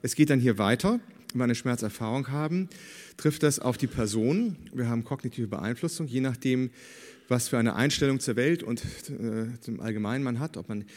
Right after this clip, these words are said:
eher zur Ängstlichkeit neigt, ob man die persönliche Bedeutung von Ereignissen eher überbetont oder ob man sie eher wegdrängt. All das spielt eine Rolle und gerade beim Rückenschmerz weiß man, dass man auch in so einen Teufelskreis reinkommen kann,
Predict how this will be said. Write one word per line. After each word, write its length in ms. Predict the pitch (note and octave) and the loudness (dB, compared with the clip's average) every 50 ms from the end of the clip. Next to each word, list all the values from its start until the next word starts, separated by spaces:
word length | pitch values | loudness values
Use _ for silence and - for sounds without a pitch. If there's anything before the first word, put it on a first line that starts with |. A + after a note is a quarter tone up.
| - - _ | -20 -12 _
eher 140 | - A#2+ A2+ | -2 -2 0
zur 140 | - - E2+ | 0 -2 -4
Ängstlichkeit 680 | A#2 D3+ C#3+ - D#3 D3 - - - - C3 B2+ A#2+ C3 | -4 -4 -2 -2 -4 -4 -4 -8 -10 -6 -6 -6 -4 -4
neigt, 580 | B2+ B2 A#2+ B2 B2 A#2+ B2+ - - - - - | -4 -2 -2 -2 -4 -4 -6 -10 -16 -16 -14 -12
ob 180 | A2 - - | -12 -10 -8
man 280 | A2+ G#2+ G#2+ A2 A2 A2 - - - - - - - - - | -6 -6 -4 -4 -6 -8 -12 -20 -20 -20 -20 -20 -20 -16 -12
die 80 | - G2+ | -6 -2
persönliche 480 | - A2+ G#2+ A#2 B2+ C3 B2+ - B2 | -2 0 2 4 4 4 4 2 0
Bedeutung 840 | G2 G#2+ G2 - A2 G#2+ A#2+ C#3 D#3 D#3+ D#3+ D3+ C#3+ C#3 C#3 C#3 - | -2 -2 -2 0 2 4 6 6 6 4 2 0 0 0 0 -2 -4
von 520 | - - - - - B2+ A#2+ A#2 A#2 A#2 | -6 -10 -10 -6 -4 -2 0 0 0 0
Ereignissen 640 | - G#2 G#2+ G#2 A2+ A#2+ A#2 - A#2+ A2 - - B2 | 0 -2 -2 0 0 -2 0 -2 -4 -4 -4 -4 -4
eher 240 | - G#2 G2+ G2+ G2+ | -2 -2 -2 -2 -2
überbetont 680 | D3+ D3 D#3+ D#3+ D#3 D3+ D3+ - - C#3+ C#3+ C#3+ C#3+ A#2 | 0 0 0 2 0 -2 -4 -4 -4 -2 -2 -2 -2 -4
oder 120 | G#2+ A2+ | -6 -8
ob 80 | A2+ - | -8 -6
man 80 | A#2+ G2+ | -6 -6
sie 140 | A2+ G2 | -6 -6
eher 100 | - G2 | -6 -6
wegdrängt. 500 | G2 C#3 C#3 - - - D3+ D#3+ E3 - A#2 - - - - - - - | -6 -8 -8 -8 -6 -6 -4 -4 -6 -8 -12 -20 -20 -20 -20 -16 -8 -2
All 140 | A#2 C3+ | 0 2
das 140 | C#3 C#3+ C#3 | 2 2 0
spielt 220 | - - C#3+ C3+ - | 0 -2 -2 -2 -2
eine 140 | G#2 A2 | -2 -4
Rolle 420 | G#2 F#2+ G2 G#2 B2+ D#3+ F#3 F#3+ D#3 - - - | -2 0 2 2 4 2 2 0 -4 -8 -8 -8
und 100 | B2 A#2 | -8 -6
gerade 160 | A#2 A2+ - | -6 -4 -4
beim 120 | A#2 G#2 | -4 -4
Rückenschmerz 460 | A2 C3+ - C3 - C3+ B2 A#2+ - | -4 -4 -6 -6 -4 -4 -4 -4 -2
weiß 280 | A#2 A2 A2+ B2 B2 - | -2 0 0 0 -2 -4
man, 140 | C#3+ C3+ C3+ | -4 -4 -4
dass 180 | B2 A#2+ - | -4 -6 -4
man 120 | - A#2 G2 | -6 -6 -6
auch 220 | - G2+ A2 - - E3+ - | -6 -6 -8 -8 -10 -10 -8
in 100 | A#2 G#2 | -6 -6
so 100 | A#2 F#2 | -6 -6
einen 120 | F#2+ G#2 | -6 -6
Teufelskreis 600 | G#2 A#2+ A#2 A#2 A2+ - - - G2 F#2 - - | -4 -4 -4 -4 -6 -8 -10 -12 -12 -12 -12 -12
reinkommen 380 | E2+ F2 F2+ F2 - F#2+ F#2+ F#2 | -12 -12 -12 -12 -12 -12 -12 -12
kann, 280 | - A2 B2+ D#3+ E3+ | -12 -10 -10 -10 -12